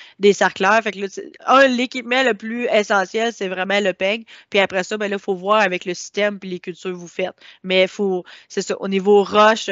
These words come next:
c'est, ça, ça demeure un enjeu, effectivement, parce que, euh, les équipements peuvent s'abîmer plus, euh, rapidement, mais il existe quand même, euh, certains équipements qui peuvent fonctionner aussi, là, ça dépend toujours de la grosseur de la roche.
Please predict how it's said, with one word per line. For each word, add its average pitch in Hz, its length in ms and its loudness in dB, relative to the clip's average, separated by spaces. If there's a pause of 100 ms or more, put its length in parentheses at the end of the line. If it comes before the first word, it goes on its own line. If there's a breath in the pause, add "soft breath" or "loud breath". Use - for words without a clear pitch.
c'est, 190 240 -8
ça, 190 280 2
ça 190 160 -2
demeure 196 420 0
un 196 120 -2
enjeu, 190 400 0
effectivement, 190 680 -4
parce 202 200 -6
que, 170 200 -4 (440 loud breath)
euh, 170 180 -2
les 175 240 -6
équipements 190 360 -4
peuvent 190 200 -6
s'abîmer 180 540 -4
plus, 190 480 -6
euh, 170 140 -2 (300 loud breath)
rapidement, 190 540 -2
mais 202 140 -6
il 185 100 -2
existe 202 400 0
quand 175 220 2
même, 190 360 -4
euh, 165 300 -8 (540 soft breath)
certains 185 380 -4
équipements 185 480 -6
qui - 100 -12
peuvent 180 200 -2
fonctionner 180 760 -4
aussi, 196 320 -10
là, 196 100 -4
ça 180 140 -4
dépend 175 220 0
toujours 190 280 -6
de 185 60 -6
la 170 100 0
grosseur 165 320 -4
de 170 60 -2
la 160 80 -2
roche. 170 340 -10